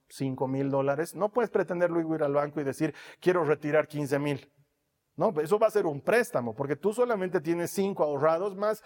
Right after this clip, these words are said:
los interesillos que hayas ganado. No sé, sobre todo aquí en Bolivia, que es un desastre el sistema bancario,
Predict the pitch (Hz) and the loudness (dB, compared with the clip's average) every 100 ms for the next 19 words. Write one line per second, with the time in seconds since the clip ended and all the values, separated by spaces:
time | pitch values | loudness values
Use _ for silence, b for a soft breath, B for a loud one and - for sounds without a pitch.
0 | B B 180 180 190 196 202 247 240 208 | B B 0 0 0 0 2 0 2 2
1 | - 202 196 151 165 170 180 196 185 151 | 2 2 2 0 0 2 2 0 -2 -8
2 | 143 - 160 143 156 165 147 139 143 139 | -10 -4 -4 -2 -4 -4 -2 -2 0 -2
3 | 135 139 123 127 117 160 143 151 131 139 | -4 -6 -2 -2 0 0 -2 -6 -8 -8
4 | 151 143 135 135 160 175 | -6 -4 -6 -2 2 2